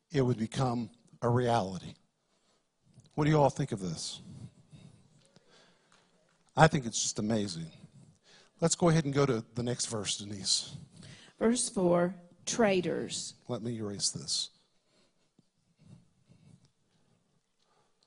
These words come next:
Speaker 1: It's okay that I'm using the Greek, guys? Chapter three.
Speaker 2: Verse four.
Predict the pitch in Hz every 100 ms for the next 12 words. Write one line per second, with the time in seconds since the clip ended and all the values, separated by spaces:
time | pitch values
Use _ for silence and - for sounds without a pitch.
0 | _ _ _ _ _ _ _ _ _ _
1 | _ 156 151 160 160 147 156 151 147 147
2 | 139 147 170 175 165 180 - - - -
3 | - - - - - - - - _ _
4 | _ - - - _ _ - _ _ -
5 | 151 - 131 - 156 160 180 - - -
6 | - _ _ _ - 202 - - 151 139